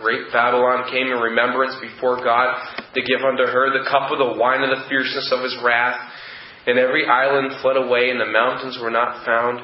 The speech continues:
And there fell upon men a great hail out of heaven, every stone about the weight of a talent. And men blasphemed God because of the plague of the hail. The plague thereof was exceeding great.'" Perhaps that is what he's talking about there.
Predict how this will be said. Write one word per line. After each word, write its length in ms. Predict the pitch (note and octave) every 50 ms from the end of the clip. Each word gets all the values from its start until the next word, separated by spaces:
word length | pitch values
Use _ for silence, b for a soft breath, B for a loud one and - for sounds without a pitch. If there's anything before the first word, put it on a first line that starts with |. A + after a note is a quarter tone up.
| - B B B B B B B B
And 140 | - A2+ A2+
there 220 | G#2+ G#2 G#2+ - -
fell 240 | C#3 B2+ B2 B2+ C3 B2+
upon 280 | - C3+ B2 B2 B2 B2
men 160 | B2 A#2+ B2
a 120 | A#2 A2+
great 300 | A#2 A2+ G#2+ G#2 - -
hail 260 | - A#2+ A#2 B2 B2 B2
out 140 | A#2 A2
of 100 | A2 G#2+
heaven, 460 | - B2 A#2+ B2 C3+ C#3 C#3+ C#3+ C#3 - B B B B B B B -
every 240 | B2+ A#2 A#2 A2+
stone 520 | A2 - - - - - B2 A#2+ B2+ C3 C3
about 280 | B2 A2+ A2 A2 -
the 80 | - G#2
weight 240 | G#2 G#2+ A2 A#2+ B2
of 100 | A#2 A2+
a 60 | G#2+
talent. 520 | - - - B2+ B2 B2 B2+ C3 C3 - - B B B B B B B B
And 160 | A#2 G#2+ G#2+
men 220 | A2+ A#2 A2+ A2 G#2
blasphemed 600 | G#2 A2 A#2+ B2+ C#3 C#3 - - - C#3 C3+ B2+
God 240 | B2 B2 B2 B2+ -
because 280 | - - B2+ B2 A#2 A#2
of 60 | A2
the 180 | A2 G#2+ - -
plague 240 | - A2+ A#2 A#2+ B2
of 60 | A2+
the 80 | A#2
hail. 420 | A2 - A#2 A#2 A2+ A#2 A#2 A#2+ A#2+ - - - - - - -
The 80 | - - - -
plague 240 | A2+ A#2+ A#2+ A#2
thereof 360 | - A2 A2 A2+ A2+ A2+ A2 A2
was 120 | G#2+ -
exceeding 720 | - - - - - - A#2+ A#2+ A#2 A2+ A#2 A#2 A#2 A#2 -
great.'" 440 | - - A2+ A2 G#2 G2+ G#2 G#2+ G#2 - - - - - - - - - - - - - - - - - - - - - - - - - - - - - - - - -
Perhaps 360 | A#2 A#2+ B2+ C3 C3 B2+ -
that 120 | - C3+ B2
is 120 | A#2+ A2+ -
what 80 | A#2 A2
he's 260 | - - - - - -
talking 340 | G#2+ G#2 G2+ - - - A2
about 320 | G#2+ - G2+ G#2 - -
there. 220 | - A2 A2+ A2+